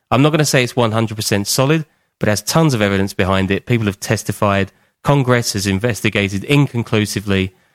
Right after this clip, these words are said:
There are still foia requests and investigative stories about it today. It's definitely not some tinfoil hat theory, and it chimes totally with the C-, C I A's activities at the time.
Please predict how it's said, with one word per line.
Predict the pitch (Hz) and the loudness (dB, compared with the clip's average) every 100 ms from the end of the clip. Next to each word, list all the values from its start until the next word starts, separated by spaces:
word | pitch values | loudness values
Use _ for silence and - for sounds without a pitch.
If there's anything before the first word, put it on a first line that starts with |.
| _ - | _ -2
There | 104 | -2
are | |
still | - 113 101 | 2 0 0
foia | - 104 95 | 0 0 2
requests | 92 - 95 87 - | -2 -2 -4 -4 -4
and | 90 85 | -4 -2
investigative | 101 92 95 - 92 85 - | -2 -2 -2 -2 -4 -2 -2
stories | - 92 90 | -2 0 -2
about | 87 78 | -2 -4
it | |
today. | 98 87 82 82 _ _ _ - | -4 -4 -2 -4 _ _ _ -6
It's | 113 - | -4 -4
definitely | - 139 170 151 | 0 0 2 2
not | 120 113 120 | 4 2 0
some | - 117 104 | -2 0 0
tinfoil | - 101 98 104 98 | -2 -2 -2 -2 -2
hat | 87 - - | -2 -6 -2
theory, | 139 131 170 190 _ - - | 0 2 2 0 _ -12 -2
and | 127 | 0
it | 131 | 0
chimes | - 147 143 139 135 - | 2 2 4 2 0 -4
totally | - 165 160 135 | -4 2 2 4
with | 120 113 | 2 0
the | |
C-, | - 113 107 - | -2 0 -2 -2
C | - 107 | -2 0
I | 98 | 2
A's | 95 95 98 | 0 0 -2
activities | - 101 90 - 85 | -4 -4 -4 -4 -4
at | 57 | -6
the | |
time. | - 90 80 80 | -6 -4 -2 -4